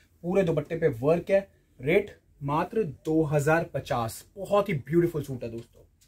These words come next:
प्योर सिल्क, प्योर सिल्क का फैब्रिक है।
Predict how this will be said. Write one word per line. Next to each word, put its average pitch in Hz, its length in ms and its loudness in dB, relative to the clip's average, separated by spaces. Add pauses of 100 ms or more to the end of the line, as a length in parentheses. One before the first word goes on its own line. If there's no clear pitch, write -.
(920)
प्योर 185 220 6
सिल्क, 160 380 -2 (2000)
प्योर 175 220 6
सिल्क 180 220 -2
का 180 100 0
फैब्रिक 151 440 -4
है। 190 140 -2